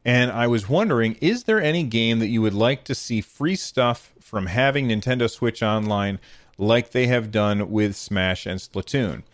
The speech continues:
And, um, sure, I would like, I would like cosmetic stuff added to things like Mario Kart.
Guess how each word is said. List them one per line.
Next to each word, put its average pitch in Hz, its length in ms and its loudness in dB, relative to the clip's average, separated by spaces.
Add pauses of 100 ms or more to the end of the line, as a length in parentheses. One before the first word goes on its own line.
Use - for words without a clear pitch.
(520)
And, 127 640 0
um, 117 300 2
sure, 113 480 0
I 104 160 2
would 139 140 0
like, 147 360 0 (320)
I 139 120 2
would 226 120 2
like 208 220 0
cosmetic 123 640 0
stuff - 440 -2 (140)
added 113 380 2
to 113 400 0
things 117 360 -2
like 120 280 0
Mario 143 340 0
Kart. 87 360 -4